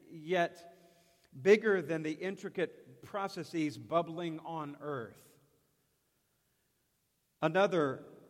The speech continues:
recounts a statement from the Apollo eight mission. "When we originally went to the moon, our total focus was on the moon.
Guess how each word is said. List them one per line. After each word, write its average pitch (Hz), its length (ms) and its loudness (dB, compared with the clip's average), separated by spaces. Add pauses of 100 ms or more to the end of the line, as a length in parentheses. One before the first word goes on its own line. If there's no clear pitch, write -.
(580)
recounts 156 640 -2
a - 100 -8
statement 185 580 0
from 156 200 -4
the 151 100 -2
Apollo 170 540 2
eight 180 240 2
mission. 127 420 -8 (960)
"When 185 200 0
we 202 120 0
originally 226 480 -2
went 226 300 -4
to 180 120 -14
the 147 120 -4
moon, 135 520 -6
our 151 240 -2
total 226 380 0
focus 214 560 -4
was 180 200 -6
on 170 280 -2
the 175 80 -8
moon. 208 580 -4